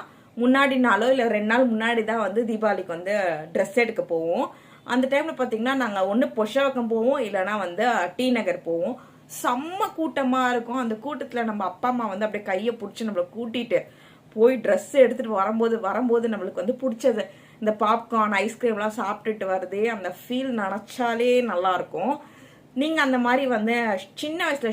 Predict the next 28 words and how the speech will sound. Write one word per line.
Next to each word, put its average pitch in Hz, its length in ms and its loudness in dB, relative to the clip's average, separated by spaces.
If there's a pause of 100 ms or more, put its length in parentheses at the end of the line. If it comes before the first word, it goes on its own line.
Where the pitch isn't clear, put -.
ஷாப்பிங் 220 360 -2
பண்ணியிருந்தீங்கன்னா 180 600 -4
கீழே 202 240 -2
கமெண்ட் 170 300 -6
பண்ணுங்க. 170 220 -4 (100)
இப்பெல்லாம் 247 360 0
அப்படி 214 200 -2
இல்லை, 220 120 -2 (140)
யாரு 208 520 0 (840)
எல்லாருமே 262 540 4 (720)
யாரை 220 340 4
கேட்டாலும் 233 500 2
வந்து 214 200 -2 (400)
ஆன்லைன்ல 262 400 2
ஷாப் 196 220 -2
பண்ணிட்டேன், 196 400 -2
ஆன்லைன்ல 233 400 2
ஷாப் 180 180 -2
பண்ணிட்டேன்னு 170 420 -6
சொல்லுவாங்க. 151 360 -4 (680)
So 285 100 2 (260)
அப்படி 214 220 -4 (100)
வந்து 247 240 6 (600)
டெக்னாலஜி 240 680 0
வளர்ந்துட்டே 208 440 0 (140)
போகுது. 220 400 -2 (380)
So 330 40 -4 (160)
நம்ம 339 220 0